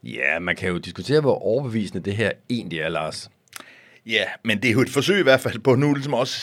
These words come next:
Speaker 2: signalere en åbenhed, at man, øh, lytter. Men altså,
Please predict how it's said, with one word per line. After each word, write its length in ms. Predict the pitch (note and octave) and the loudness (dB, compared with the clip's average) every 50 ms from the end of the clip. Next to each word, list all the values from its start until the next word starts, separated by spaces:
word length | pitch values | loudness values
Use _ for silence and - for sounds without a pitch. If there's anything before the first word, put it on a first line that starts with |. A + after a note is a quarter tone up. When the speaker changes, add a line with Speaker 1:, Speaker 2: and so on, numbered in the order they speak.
| - | -8
Speaker 2:
signalere 600 | - C#3+ B2+ B2+ A#2+ A#2+ C3+ C3 G#2+ B2 C#3+ C3 | -6 -2 -2 0 0 0 -2 -2 -2 -4 -4 -4
en 160 | - G#2+ G#2+ G2 - | -4 -6 -8 -6 -2
åbenhed, 800 | G2+ B2+ E3 F#3+ F#3+ G3 F#3 E3+ D3+ C3 C#3+ C3+ C3+ A#2+ G#2 - | 4 6 6 6 6 4 0 -2 -2 0 0 2 2 2 0 -2
at 160 | - A#2 A2 | -4 -6 -8
man, 400 | A2 G#2 G#2 G2+ G2 G2 G2+ G2+ | -6 -8 -8 -6 -6 -6 -8 -8
øh, 300 | G#2 G2 D#2+ A#1+ D2 - | -8 -8 -8 -8 -8 -8
lytter. 400 | G#2 G2+ A#2+ C#3 C3 D3 C#3 A2+ | -2 2 4 6 8 8 6 6
Men 160 | A2 A2 A2 | 4 0 -4
altså, 260 | G#2+ A2 A2 C3+ C3 | -4 0 0 0 0